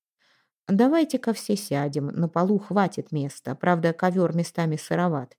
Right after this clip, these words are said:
И не двигайте эти вёдра, они стоят там, где с потолка течёт». Старик, которого, по словам Усатого, звали пауком Джо, проплёлся по затоптанному ковру и послушно скорчился в углу у кухонной двери.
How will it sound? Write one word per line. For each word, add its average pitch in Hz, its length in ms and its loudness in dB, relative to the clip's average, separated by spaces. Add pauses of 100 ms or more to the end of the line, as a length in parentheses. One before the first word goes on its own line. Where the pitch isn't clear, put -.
(360)
И 180 100 2
не 208 140 8
двигайте 247 420 4
эти 214 160 2
вёдра, 160 400 4
они 165 200 4
стоят 175 380 2
там, 214 220 4
где 190 160 0
с - 60 -14
потолка 151 440 -2
течёт». 135 540 -8 (1500)
Старик, 208 560 2
которого, 165 440 2
по 170 120 4
словам 175 400 4
Усатого, 175 500 2
звали 170 340 4
пауком 180 560 4
Джо, 175 340 2
проплёлся 160 720 0
по 156 120 -2
затоптанному 156 720 0
ковру 170 440 0
и 220 60 2
послушно 214 540 -2
скорчился 185 680 -2
в 156 100 0
углу 165 440 0
у 175 60 2
кухонной 208 480 2
двери. 190 540 0